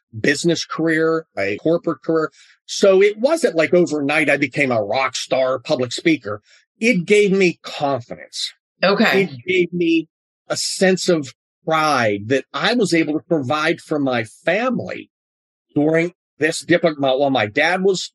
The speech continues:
Speaker 1: struggling health-wise,
Speaker 2: Yeah.
Speaker 1: we were trying to deal with the house. So it doesn't have to be a major thing. It could be minor steps, but there's something behind that. If you can overcome that obstacle, that's greater, the experience. Uh,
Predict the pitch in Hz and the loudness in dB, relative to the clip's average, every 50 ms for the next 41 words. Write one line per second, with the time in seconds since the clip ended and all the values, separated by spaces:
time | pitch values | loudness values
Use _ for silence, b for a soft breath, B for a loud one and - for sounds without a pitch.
0 | - 170 - - - - 185 180 175 165 180 185 180 160 175 180 180 - 180 180 | -14 -12 -12 -8 -2 0 0 0 0 0 0 0 0 0 0 0 0 0 -2 -2
1 | 160 156 190 208 - 120 117 113 110 - - 160 147 151 139 131 127 131 151 143 | 0 0 0 0 -2 -2 -6 -6 -8 -6 -2 -2 0 2 0 0 0 0 0 0
2 | 135 123 123 120 123 143 156 170 165 175 - - - b b b b b b _ | 0 0 -2 -2 -2 -2 -2 0 0 -2 -2 -6 -12 b b b b b b _
3 | _ - - 254 247 185 330 349 415 - 415 381 320 254 - 233 190 190 202 185 | _ -2 0 0 0 0 0 -2 0 0 2 2 2 2 0 0 0 2 2 2
4 | 165 160 165 160 156 151 135 151 165 - - 247 220 165 151 131 - 135 139 139 | 2 2 2 0 0 0 -2 -2 -4 0 0 0 2 2 -2 -2 -4 -4 -2 -2
5 | 139 135 135 147 156 165 175 180 175 170 160 156 147 - - - - - 240 220 | -2 0 0 0 0 0 0 2 2 0 0 -2 -4 -6 -8 -8 -4 -2 -2 -2
6 | - - - 127 151 143 135 - _ _ _ _ _ _ _ 151 139 180 185 180 | -2 -6 -6 -2 -2 -2 -2 -4 _ _ _ _ _ _ _ 0 2 2 4 4
7 | 180 - - - - 220 202 190 180 208 190 175 - 175 165 139 - - _ 190 | 2 0 -4 -4 -2 -2 -2 0 0 0 0 2 0 0 -2 -2 -6 -10 _ -6
8 | 208 247 240 180 135 127 120 120 120 - 160 151 - - 147 143 139 127 123 127 | -4 -2 -2 0 0 0 -2 -2 -6 -6 -6 -4 -2 -2 0 0 0 0 0 -4
9 | 120 - - - 285 254 151 127 113 107 107 104 110 - - 107 - 123 120 - | -6 -6 -6 -6 -4 -2 -2 -2 -2 -2 -2 -4 -6 -10 -16 -8 -8 -8 -8 -8
10 | _ _ _ _ _ _ _ 127 117 147 143 - - 120 117 110 113 120 123 127 | _ _ _ _ _ _ _ -2 -2 0 0 -2 -4 -8 -6 -6 -4 -2 0 0
11 | 123 117 107 98 92 92 90 87 98 - - - - - - 156 139 131 110 98 | 0 0 -2 -4 -6 -6 -6 -6 -6 -6 -8 -12 -12 -6 -4 -2 -2 -2 -2 -4
12 | 95 90 90 - - - 98 98 98 - | -4 -8 -10 -10 -10 -8 -8 -8 -10 -12